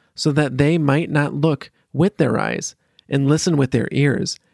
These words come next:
and understand with their heart, and turn, and I would heal them."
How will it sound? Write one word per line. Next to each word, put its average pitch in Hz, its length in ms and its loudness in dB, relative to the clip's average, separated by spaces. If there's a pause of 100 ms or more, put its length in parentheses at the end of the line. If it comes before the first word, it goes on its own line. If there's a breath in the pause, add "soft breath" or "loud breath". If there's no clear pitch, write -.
(120)
and 131 200 -4
understand 151 600 0
with 131 140 2
their 113 140 0
heart, 143 440 -2 (420)
and 160 300 0
turn, 160 500 -2 (560)
and 135 220 0
I 127 160 2
would 147 220 2
heal 143 420 0
them." - 340 -6